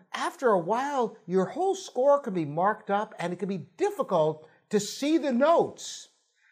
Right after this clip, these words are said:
Here's an interesting story for you. Years ago, when I was at the Manhattan School of Music, I had a friend who was a piano major, and she had the Henley editions of the Beethoven sonatas,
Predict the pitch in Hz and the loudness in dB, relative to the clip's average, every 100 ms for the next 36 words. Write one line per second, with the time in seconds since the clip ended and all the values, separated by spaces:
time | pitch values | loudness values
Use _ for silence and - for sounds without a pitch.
0 | _ _ _ 269 392 254 202 180 139 147 | _ _ _ 2 4 4 2 0 -4 -6
1 | 117 151 139 127 123 117 110 104 - _ | -6 -2 -2 -2 -4 -6 -8 -10 -16 _
2 | _ _ _ - 165 269 240 220 240 240 | _ _ _ -6 -2 0 0 2 4 6
3 | 233 190 180 175 170 170 - 135 131 196 | 4 4 2 0 0 -4 -6 -8 -8 -8
4 | - 170 - 175 151 156 180 127 107 - | -10 -12 -10 -8 -6 -4 -4 -4 -8 -10
5 | - _ - - 180 220 208 - 190 202 | -20 _ -20 -6 0 2 0 0 0 2
6 | 190 147 135 - 226 285 240 139 117 95 | 0 -2 -6 -8 -6 0 0 0 -4 -6
7 | 98 - _ _ _ _ _ _ - 185 | -10 -12 _ _ _ _ _ _ -4 -2
8 | 180 180 294 285 226 247 247 147 147 - | -2 -4 -6 -4 0 2 2 2 -2 -2
9 | - 233 233 220 208 185 131 151 175 180 | -6 -2 0 0 0 -4 -4 -4 -6 -6
10 | 170 156 139 135 143 123 156 156 147 123 | -8 -8 -8 -8 -6 -2 -2 -2 -6 -6
11 | 117 123 120 101 71 113 - | -6 -8 -10 -10 -12 -16 -18